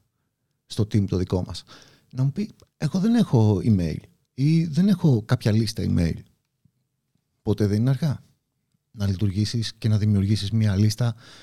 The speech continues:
με email των πελατών σου. Έχεις κάποιους πελάτες, σίγουρα έχεις. Βρες τα email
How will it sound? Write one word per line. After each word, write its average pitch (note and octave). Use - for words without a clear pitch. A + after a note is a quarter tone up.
με A#2
email G#2+
των B2+
πελατών C3
σου. -
Έχεις -
κάποιους -
πελάτες, F2
σίγουρα A2+
έχεις. -
Βρες G#2+
τα A#2
email G2